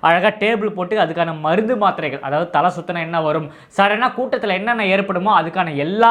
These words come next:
டேப்லெட்ஸும் எடுத்துட்டு வந்து வச்சிருக்காங்க. அது மட்டும் இல்லாம அந்த டீம்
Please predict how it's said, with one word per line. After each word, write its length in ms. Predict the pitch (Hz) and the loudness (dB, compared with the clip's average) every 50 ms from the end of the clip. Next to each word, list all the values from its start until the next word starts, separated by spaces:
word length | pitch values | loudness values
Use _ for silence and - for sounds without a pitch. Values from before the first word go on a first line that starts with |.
| 226 | 4
டேப்லெட்ஸும் 520 | 202 190 185 180 190 180 185 175 - - 185 | 4 2 0 0 0 -2 -4 -10 -8 -10 -10
எடுத்துட்டு 260 | 160 147 170 170 160 | -10 -10 -8 -8 -8
வந்து 160 | 151 151 147 | -8 -8 -10
வச்சிருக்காங்க. 400 | 139 - 151 - 143 139 143 - - - - - - - - | -10 -10 -6 -2 -2 2 2 2 2 2 -2 -12 -12 -6 -2
அது 160 | 165 180 214 | 0 0 2
மட்டும் 220 | 226 233 220 214 | 2 2 2 2
இல்லாம 180 | 226 220 247 233 | 2 2 2 2
அந்த 120 | 202 175 147 - - | 2 0 -4 -4 0
டீம் 240 | 294 320 320 254 | 2 2 2 2